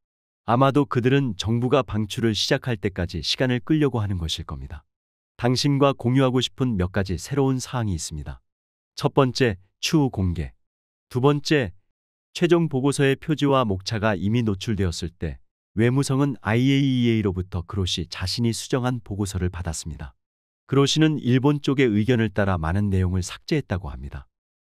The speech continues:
외무성의 고위 관리들은 덜 말할수록 문제가 덜 생긴다고 말했습니다. 세 번째, 그로시의 칠월 사일 일본 방문 발표 이후 정부는 익명의 협박 편지를 받았습니다.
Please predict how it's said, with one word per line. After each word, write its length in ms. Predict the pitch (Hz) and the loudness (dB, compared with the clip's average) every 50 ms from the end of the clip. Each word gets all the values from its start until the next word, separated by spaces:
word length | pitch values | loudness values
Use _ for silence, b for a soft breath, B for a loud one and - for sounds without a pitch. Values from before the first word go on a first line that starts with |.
| _ _ _ | _ _ _
외무성의 560 | 107 123 135 139 151 156 - 156 156 156 156 | 4 4 4 4 4 2 4 2 4 4 2
고위 280 | - - 127 127 143 147 | 2 2 2 4 4 2
관리들은 560 | - - 113 113 110 113 101 107 113 107 95 90 | 2 2 0 2 2 2 2 2 2 2 0 -4
덜 180 | - - 107 113 | -4 0 0 2
말할수록 600 | 113 120 120 117 113 113 - - - 107 92 80 | 2 2 2 2 0 -2 -4 -2 -2 -2 -2 -2
문제가 400 | - 90 110 110 120 113 107 101 95 | -2 -2 0 0 0 0 0 -2 -4
덜 180 | - 101 101 | -2 -4 -2
생긴다고 580 | 95 - - 143 147 147 143 135 120 101 95 90 | -2 -2 -2 -2 -2 0 0 0 -2 -2 -4 -6
말했습니다. 600 | 78 78 78 76 71 - - 78 71 69 67 - - _ _ _ _ _ _ _ _ _ _ | -6 -6 -8 -8 -8 -10 -10 -10 -12 -12 -14 -16 -18 _ _ _ _ _ _ _ _ _ _
세 240 | - - - 156 143 | -10 0 2 4 4
번째, 420 | 156 151 143 - 160 151 131 104 98 | 4 2 4 2 2 2 2 0 -4
그로시의 480 | - - 127 131 120 - - 139 135 127 | -2 2 2 4 4 4 2 2 2 2
칠월 320 | - - - 185 160 151 | -2 -2 0 2 2 2
사일 340 | - - 143 127 127 123 113 | 0 0 0 2 2 2 0
일본 400 | 90 101 110 104 98 113 110 107 | 2 0 0 2 2 0 0 0
방문 380 | 98 92 95 98 101 107 101 90 | -2 -2 0 0 0 -2 -2 -2
발표 340 | 87 92 90 92 - 101 | -4 -4 -4 -2 -2 -2
이후 380 | 92 85 82 82 82 69 71 - _ _ _ _ _ _ | -2 -2 -2 -6 -8 -14 -16 -16 _ _ _ _ _ _
정부는 480 | - - 113 113 113 120 127 135 135 123 - | -4 -2 0 2 2 2 2 2 0 -2 -2
익명의 460 | 110 107 117 120 120 110 117 117 110 | -2 0 0 2 2 2 2 0 -2
협박 360 | - - 139 - - 139 123 - | -4 -8 -12 -2 -2 -2 -2 -2
편지를 440 | - - - 156 147 - 143 123 123 | -8 -6 -4 -4 -2 -2 0 -2 0
받았습니다. 640 | 104 90 90 87 78 - - 85 78 69 65 65 | -2 -4 -6 -6 -6 -8 -8 -10 -10 -10 -12 -14